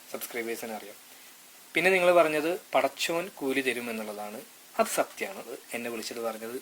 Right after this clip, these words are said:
നിസ്കാരം, ഞാൻ ഈ നിങ്ങൾക്കെതിരെ അല്ലെങ്കിൽ ഇത് ചെയ്യുന്നത് ശരിയല്ല എന്ന് പറഞ്ഞപ്പോൾ അവർ പറഞ്ഞു, "നിങ്ങളോട് ഒരുപാട് നന്ദിയുണ്ട്" എന്ന് പറഞ്ഞിട്ട്. കാരണം ഞാൻ നിസ്കാരപ്പായിൽ ഇരുന്നിട്ട് വരെ ഞാൻ പ്രാർത്ഥിച്ചിട്ടുണ്ട്. കാരണം അവർ ഒരുപാട് വലിയൊരു എമൗണ്ടാണ് ഇതിൽ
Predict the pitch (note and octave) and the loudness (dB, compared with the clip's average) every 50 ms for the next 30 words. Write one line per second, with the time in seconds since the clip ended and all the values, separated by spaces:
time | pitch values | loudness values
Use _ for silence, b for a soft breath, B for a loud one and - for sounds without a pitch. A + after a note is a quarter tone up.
0 | - - - - - - F3+ E3+ E3+ E3+ F3+ D3+ D3+ D#3 E3+ F#3 F#3 F3+ F3 F3 | -6 -4 -6 -4 0 2 4 4 4 2 0 0 0 2 2 2 2 0 0 0
1 | E3 D#3+ D#3 - E3+ D3+ D3 D#3 D#3 E3 E3 E3 D3+ C#3 D3+ D3+ D3+ D3+ C#3+ D#3 | 0 0 2 4 4 4 4 4 4 4 2 2 2 2 2 2 0 0 -2 -2
2 | E3 E3+ - - D3+ C#3+ C#3+ D#3 D#3 D#3 - C#3+ C#3 E3 D#3 D3+ D#3 D#3 D#3+ D#3 | -2 -4 -2 0 0 0 2 0 0 -2 0 2 2 2 2 2 0 0 0 0
3 | D3 D3 D3 C#3 C#3 C#3 C#3+ D3+ D3 C#3 D3 D3+ B B B B B B B B | 0 0 0 -2 -2 0 2 2 2 0 -2 -4 B B B B B B B B
4 | B B - C3+ C3+ C#3+ D#3+ E3+ D#3+ D#3 D3+ D3 D#3 D#3+ D#3+ D#3 D3+ C#3+ C3 C3 | B B -4 0 2 2 4 6 6 6 6 8 8 8 8 6 4 2 0 0
5 | C3 C3 B2 A#2 A2+ A#2 A#2+ A#2 A#2 A2 A2 G#2+ G#2+ A2+ G#2 - C3+ C3+ C#3+ D#3 | -2 -4 -4 -4 -4 -4 -2 0 0 0 -2 -4 -6 -8 0 4 4 4 4 4
6 | D3+ D#3 D#3 C#3+ - - - D#3 D3 D3+ D3+ - D#3+ D3+ D#3 D#3 D3+ C#3 C3+ C#3 | 0 -2 -2 -4 -4 0 2 4 4 4 4 4 4 4 4 4 0 -2 -4 -4
7 | B2+ D3 C#3 B2+ A#2 B2 B2 A#2+ A#2 A2+ A2+ - A2 G#2 G#2 G#2+ - B2 A2+ - | -2 -2 -2 -2 -2 -2 -2 -2 -4 -6 -4 -4 -4 -4 -4 -4 -6 -8 -10 -10
8 | - - A2+ G#2+ G#2+ A2 A2+ A#2 A#2 A#2+ C3 C#3 D#3 G3 - B B B B B | -12 -12 -12 -10 -6 -2 -2 -2 0 0 0 0 -2 -4 -8 B B B B B
9 | B B B - - D3+ E3 F3+ F#3+ G3 G#3+ G3+ F3 E3 F#3+ G3+ - G3+ E3+ C#3+ | B B B -4 -2 0 4 4 6 6 6 4 4 2 4 4 6 6 6 4
10 | C3 C3 B2 A#2 B2 A2+ A2 A2+ B2 C3+ - A#2+ A#2+ A#2 | 2 0 0 0 0 0 0 -2 -6 -8 -6 -6 -6 -6